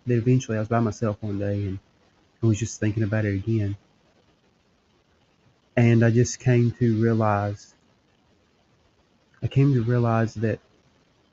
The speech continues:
it's not about how well I can do it. I'll grow, you know, hopefully the audio quality will get better than I know this episode is. I gotta work on that.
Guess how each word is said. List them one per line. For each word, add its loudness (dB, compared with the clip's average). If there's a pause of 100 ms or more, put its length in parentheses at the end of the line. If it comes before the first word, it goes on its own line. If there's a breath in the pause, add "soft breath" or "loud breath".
(140)
it's -4
not 4
about 2
how 0
well 0
I -2
can -8
do -2
it. -8 (2500)
I'll 6
grow, 4 (240)
you 4
know, 4
hopefully 4
the 0
audio 8
quality 6
will 6
get 4
better 4
than 2
I -2
know 0
this -2
episode -4
is. -2
I -2
gotta -2
work -2
on -6
that. -6